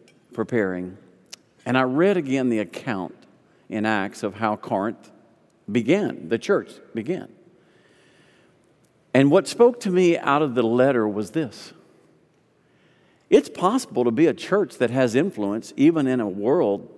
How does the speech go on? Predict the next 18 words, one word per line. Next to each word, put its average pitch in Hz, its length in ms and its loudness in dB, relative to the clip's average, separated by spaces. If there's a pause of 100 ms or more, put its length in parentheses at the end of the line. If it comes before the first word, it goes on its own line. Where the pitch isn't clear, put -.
(220)
that 95 220 -2
not, 123 480 -2
doesn't 151 600 -4
like 131 360 -6
you. 101 220 -2
It 98 200 -8
doesn't 151 360 -4
necessarily 151 680 -2
agree 135 400 -2
with 120 200 -4
you. 87 200 -12 (1900)
This, 131 480 2 (220)
this 226 320 0
town, 104 640 -6 (440)
this 180 220 2
city 165 380 2
called 117 320 -4
Corinth 151 540 -8